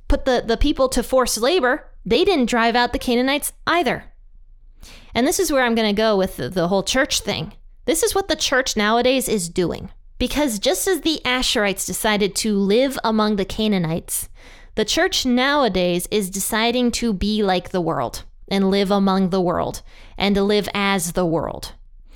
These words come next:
The church needs to separate itself and make itself very, very different.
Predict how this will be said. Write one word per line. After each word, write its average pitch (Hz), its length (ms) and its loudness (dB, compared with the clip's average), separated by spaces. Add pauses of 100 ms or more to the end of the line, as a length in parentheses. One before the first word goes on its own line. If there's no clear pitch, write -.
(640)
The 233 100 2
church 359 340 0
needs 403 260 0
to 269 140 2
separate 196 500 0
itself 160 480 -2
and 185 120 0
make 190 200 0
itself 170 400 -2
very, 208 680 -2
very 170 500 -2
different. - 640 -8